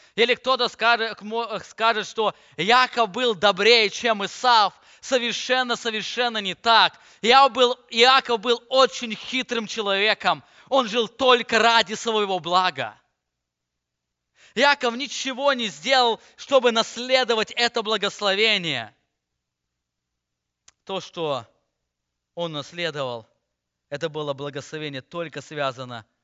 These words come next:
с незаслуженной любви суверенного Бога.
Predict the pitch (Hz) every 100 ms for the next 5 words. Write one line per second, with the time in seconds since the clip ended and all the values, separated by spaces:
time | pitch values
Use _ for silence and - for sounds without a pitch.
0 | _ _ _ 151 139 - 170 131 139 127
1 | 117 113 135 131 104 _ _ _ _ _
2 | _ - 147 143 143 131 123 113 110 151
3 | 127 113